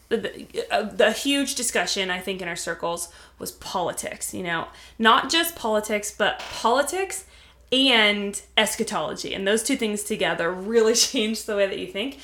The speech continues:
So in terms of politics, we started to listen, or in worldview analysis, we started to listen.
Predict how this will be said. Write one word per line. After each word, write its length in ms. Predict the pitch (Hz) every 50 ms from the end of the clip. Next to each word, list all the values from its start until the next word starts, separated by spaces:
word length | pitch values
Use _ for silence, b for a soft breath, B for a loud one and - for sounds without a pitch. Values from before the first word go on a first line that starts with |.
| B B B B B
So 440 | - - - 226 220 214 208 208 -
in 220 | - 220 220 214
terms 600 | - - - 254 240 247 247 240 247 254 233 - - -
of 560 | - - 208 202 196 196 196 196 190 185 - - _ _
politics, 600 | - - - 262 247 233 226 220 196 180 185 -
we 80 | 208 196
started 420 | 196 - - 247 254 269 311 311 -
to 100 | - 240
listen, 760 | 208 196 190 190 190 - 208 196 190 196 196 196 196 202 - -
or 160 | - 247 -
in 200 | - 247 240 226
worldview 380 | 196 208 226 226 214 190 208 190
analysis, 480 | 185 180 170 175 180 180 - 190 185 -
we 80 | 175
started 380 | 175 - - 185 185 196 202 196
to 100 | - 214
listen. 560 | 196 185 185 185 - 196 190 185 190 214 220